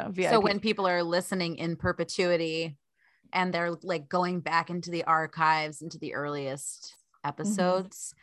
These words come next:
Speaker 1: and, you know, they're gonna be like, "Who is this Meg?
Speaker 2: Yes. Yeah.
Speaker 1: Who are
Speaker 2: Okay.
Speaker 1: they?" Yeah.
Speaker 2: Yes.
Speaker 1: Let's
Speaker 2: Question. Sorry, I just
Speaker 1: Question,
Speaker 2: had a
Speaker 1: answer.
Speaker 2: really, uh,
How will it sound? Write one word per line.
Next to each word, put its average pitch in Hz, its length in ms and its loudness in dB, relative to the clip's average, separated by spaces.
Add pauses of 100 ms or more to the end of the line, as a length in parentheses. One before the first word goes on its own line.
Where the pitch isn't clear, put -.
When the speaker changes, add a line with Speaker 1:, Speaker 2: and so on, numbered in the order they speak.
(320)
Speaker 1:
and, 151 320 -6 (260)
you 165 140 -6
know, 147 220 -4
they're 151 140 -2
gonna 151 120 -4
be 143 80 -6
like, 135 160 -8 (180)
"Who 190 100 -8
is 214 260 -12
this - 320 -20
Meg? 165 80 -6
Speaker 2:
Yes. - 380 -2 (520)
Yeah. 185 280 -2 (320)
Speaker 1:
Who 220 200 -4
are 214 40 0
Speaker 2:
Okay. 208 360 6
Speaker 1:
they?" - 760 -18
Yeah. 147 200 -6
Speaker 2:
Yes. 196 380 2
Speaker 1:
Let's - 60 -10
Speaker 2:
Question. - 520 2 (320)
Sorry, 185 300 2
I 180 100 4
just 175 220 0
Speaker 1:
Question, 202 80 0
Speaker 2:
had 180 100 6
a - 40 8
Speaker 1:
answer. 156 280 -2
Speaker 2:
really, 175 540 8
uh, 165 280 2